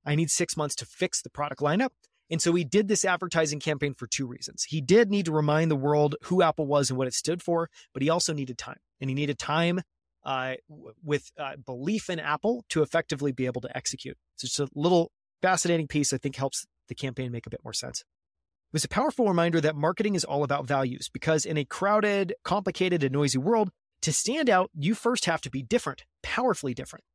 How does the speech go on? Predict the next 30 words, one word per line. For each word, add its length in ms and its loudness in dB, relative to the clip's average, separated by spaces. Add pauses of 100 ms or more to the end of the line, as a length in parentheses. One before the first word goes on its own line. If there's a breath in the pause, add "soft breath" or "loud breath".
(260)
And 100 0
to 60 -6
do 180 4
that, 240 4
you 100 2
need 140 0
to 60 -4
be 120 0
authentic 580 -2 (240 loud breath)
and 180 0
know 140 6
where 200 4
you 140 -2
stand 380 -4
and 100 -6
why. 300 -6 (280)
Here's 320 -2
my 140 0
favorite 440 -2
portion 480 -4 (100)
of 120 -14
the 80 -8
speech. 380 -8 (680)
To 80 0
me, 220 -2 (300 loud breath)
marketing 420 2
is 100 4
all 120 4
about 220 -2
values. 520 -6